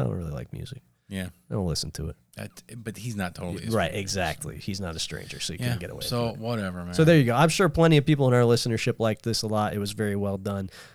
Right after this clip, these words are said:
Speaker 1: I have no beef with it at all. If it's on, I'm not leaving the dinner party. But, uh, yeah, just, just don't connect with it emotionally, and, uh, it's a failing on my end, I am sure, not on, uh,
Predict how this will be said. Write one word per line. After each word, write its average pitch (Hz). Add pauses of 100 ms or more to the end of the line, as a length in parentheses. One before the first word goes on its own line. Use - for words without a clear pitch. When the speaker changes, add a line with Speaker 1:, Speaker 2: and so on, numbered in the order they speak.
(280)
Speaker 1:
I 117
have 117
no 107
beef 107
with 110
it 104
at 98
all. 104
If -
it's 92
on, 104
I'm 98
not 98
leaving 107
the 101
dinner 123
party. 120
But, 104
uh, 101
yeah, 110
just, 98
just - (180)
don't 113
connect 110
with 113
it 107
emotionally, 117
and, 101
uh, 101 (320)
it's -
a 101
failing 110
on 110
my 113
end, 110
I 98
am 107
sure, 101
not 92
on, 95
uh, 90